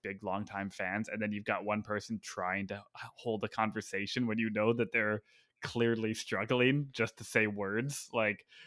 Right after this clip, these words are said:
um, I remember one time, not even, like, I've, I've been to a hockey game before, and I took a photo, um,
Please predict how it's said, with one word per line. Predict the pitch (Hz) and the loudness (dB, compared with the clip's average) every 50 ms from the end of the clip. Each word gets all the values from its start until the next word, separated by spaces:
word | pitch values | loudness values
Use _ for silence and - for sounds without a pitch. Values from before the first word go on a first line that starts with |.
| - - _ - | -20 -18 _ 0
um, | 104 107 104 101 101 101 98 98 95 92 95 - _ _ _ _ _ _ _ _ - | 2 4 6 6 6 4 4 2 -2 -6 -8 -10 _ _ _ _ _ _ _ _ 4
I | 123 | 6
remember | 123 131 127 135 131 | 6 6 8 8 8
one | 127 127 123 | 8 8 6
time, | 139 135 123 120 117 113 110 - | 8 8 8 8 8 4 0 2
not | - 123 120 | 4 6 6
even, | 123 123 117 120 117 | 6 6 6 4 4
like, | 117 113 113 110 - | 6 4 4 4 4
I've, | 120 113 113 - - | 0 -2 -2 0 2
I've | 120 120 120 | 2 4 4
been | 120 135 135 135 | 6 6 6 6
to | 123 143 139 127 120 117 - | 4 4 6 6 6 6 4
a | 110 110 | 2 2
hockey | 110 127 123 117 - 131 | 6 6 6 6 6 2
game | 120 120 120 117 113 | 0 2 2 4 2
before, | 113 110 - 120 117 113 110 107 | 2 -2 0 2 2 4 4 4
and | 107 110 | 4 2
I | 110 | 0
took | 107 - 123 110 | 0 0 -2 -4
a | 113 | -4
photo, | 101 - - 120 113 113 113 117 110 110 107 107 - _ _ _ _ _ _ _ - - | -4 0 4 4 6 6 8 6 6 6 4 2 -2 _ _ _ _ _ _ _ -10 -4
um, | 117 104 104 104 104 101 104 | -2 0 2 0 0 -2 -4